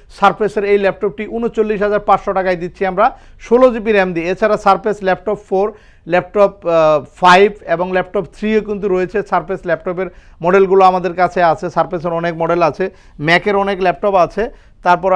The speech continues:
আপনার এদিকে ল্যাপটপ আছে, আহ, Ryzen সেভেন এর ল্যাপটপ আছে, Ryzen সেভেন, আহ, EliteBook-এর চমৎকার একটি ল্যাপটপ, টু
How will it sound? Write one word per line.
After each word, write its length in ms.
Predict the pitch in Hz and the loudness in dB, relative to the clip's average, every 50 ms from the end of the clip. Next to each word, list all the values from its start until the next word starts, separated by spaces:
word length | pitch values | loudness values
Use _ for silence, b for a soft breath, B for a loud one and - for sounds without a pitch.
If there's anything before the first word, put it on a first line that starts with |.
| 185 180 | 2 2
আপনার 260 | 170 175 190 190 190 180 - 180 | 2 2 0 0 0 0 -2 -4
এদিকে 260 | 175 170 196 175 190 196 185 175 | -4 -4 -4 -4 -2 -2 0 0
ল্যাপটপ 280 | 170 151 - 202 190 180 165 | -2 -2 -2 -4 -2 -2 -4
আছে, 180 | 151 - 175 185 208 | -2 -4 -6 -6 -6
আহ, 40 | - - - - 143 143 139 139 131 131 | -10 -14 -16 -10 -8 -6 -6 -6 -6 -2
Ryzen 400 | 139 147 160 175 170 175 190 185 170 - - | 0 0 0 0 0 -4 -6 -6 -8 -4 0
সেভেন 240 | 202 190 190 208 202 208 | 0 2 2 0 -2 -2
এর 60 | 196 175 | 0 0
ল্যাপটপ 280 | 165 151 - - 151 131 127 | -2 -2 -2 -6 -6 -6 -6
আছে, 120 | 117 - 139 135 | -8 -6 -4 -2
Ryzen 300 | 143 147 147 160 160 156 139 - | -2 -2 -2 -4 -8 -10 -8 -2
সেভেন, 260 | - 156 147 151 185 233 | -2 -2 0 -2 -4 -8
আহ, 520 | - - _ - - - - - 135 139 143 160 | -10 -18 _ -20 -20 -20 -14 -10 -8 -6 -4 -4
EliteBook-এর 460 | 175 180 180 165 156 180 165 180 185 - - | -2 -2 -4 -4 -4 -6 -6 -6 -8 -4 -2
চমৎকার 400 | 247 262 269 254 262 - 226 202 196 | -2 0 -2 -2 -2 0 0 0 0
একটি 140 | - - 208 | -2 -4 -4
ল্যাপটপ, 360 | 190 175 165 - - 202 190 - | -2 -2 -2 -2 -4 -8 -8 -6
টু 60 | - | -8